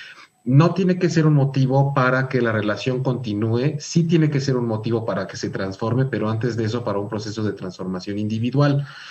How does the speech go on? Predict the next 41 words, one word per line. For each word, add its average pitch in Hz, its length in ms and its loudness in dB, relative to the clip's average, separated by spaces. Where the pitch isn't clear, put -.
También, 135 400 4
como 156 240 4
dice 131 240 0
ahorita 135 500 2
Selene, 120 680 0
muy 120 240 2
atinadamente, 113 680 0
y 113 60 0
muchas 117 280 -2
gracias 110 400 -2
por 95 220 -6
tu - 100 -8
comentario, 104 600 -2
tenemos 113 320 -2
que 123 80 -2
hacer 120 180 -2
un 113 100 -4
programa 110 400 -2
en 107 80 -4
donde 101 240 -4
hablemos 107 380 -2
del 101 160 -2
perdón 107 400 -2
exclusivamente. 104 920 -6
¿Qué 135 100 4
onda 127 360 2
con 110 160 0
el 104 140 0
perdonar 107 600 0
y 135 60 2
todo 113 240 0
lo 110 120 0
que 104 120 -10
conlleva 107 400 -2
y 120 60 -2
todo, 117 200 -2
el 113 200 0
mito 135 300 4
del 117 200 0
perdón, 156 360 4
precisamente? 135 760 0